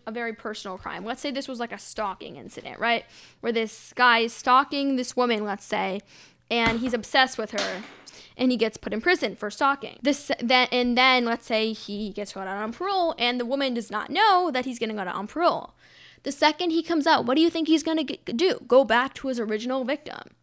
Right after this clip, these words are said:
You know, these things happen, and not informing victims of when their attackers are gonna come back, when they could be back on the streets,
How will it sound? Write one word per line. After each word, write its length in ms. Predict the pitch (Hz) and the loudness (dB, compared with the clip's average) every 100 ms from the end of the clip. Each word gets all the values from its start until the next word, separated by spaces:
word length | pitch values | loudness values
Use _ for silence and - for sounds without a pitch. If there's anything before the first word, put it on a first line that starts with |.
| _ _ _ _ | _ _ _ _
You 120 | 302 | -2
know, 280 | 220 254 349 - - - | 0 -2 -4 -10 -16 -2
these 220 | 311 311 | -2 0
things 260 | 339 349 - | -2 -2 -2
happen, 560 | 269 302 - - 117 - | -4 -4 -6 -12 -10 -4
and 300 | 262 277 247 | -2 -2 -2
not 300 | 226 226 302 | -2 -2 -4
informing 500 | 311 220 220 240 220 | -6 -4 -4 -4 -6
victims 420 | 208 - 254 240 | -8 -6 -4 -2
of 160 | 220 | -4
when 260 | 208 214 233 | -4 -2 -2
their 280 | 220 226 233 | 0 -2 -2
attackers 560 | 220 - 208 240 247 | -6 -4 -4 -2 -2
are 60 | 233 | -2
gonna 220 | 214 214 | -6 -8
come 280 | - 226 233 | -8 -4 -4
back, 520 | - 220 403 - - _ _ _ _ - | -2 -2 -2 -8 -20 _ _ _ _ -4
when 120 | 277 | 0
they 120 | 294 | 0
could 140 | 277 247 | 0 -2
be 100 | 262 | 4
back 280 | 233 226 302 | 4 4 4
on 120 | 294 | 4
the 60 | |
streets, 640 | 269 - 233 254 311 - | 2 0 -2 -2 -4 -8